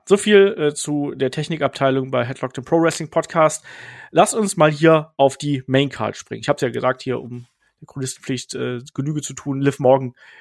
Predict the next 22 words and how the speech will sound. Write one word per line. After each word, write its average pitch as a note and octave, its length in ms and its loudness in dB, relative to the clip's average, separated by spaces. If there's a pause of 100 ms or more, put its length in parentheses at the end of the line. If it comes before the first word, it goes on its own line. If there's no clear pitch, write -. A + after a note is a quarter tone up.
gewinnt D3 520 0
das - 380 -4
Match B2 400 -4
am A2 160 -16
Ende. G#2+ 280 -16 (840)
Ähm, F3+ 220 4
kommen B3+ 180 0
wir D4+ 80 2
zur G#3+ 140 2
Maincard. G#3+ 420 4
Und D#3+ 120 -8
wir G3+ 60 6
haben's G3+ 140 0
gerade G3 140 4
angesprochen, G#3 580 0
weil, D3+ 320 4
ähm, D3 280 -4
da D3+ 80 2
ist D#3 160 -2
ja G3 60 4
noch F3+ 180 2
ein D3+ 380 0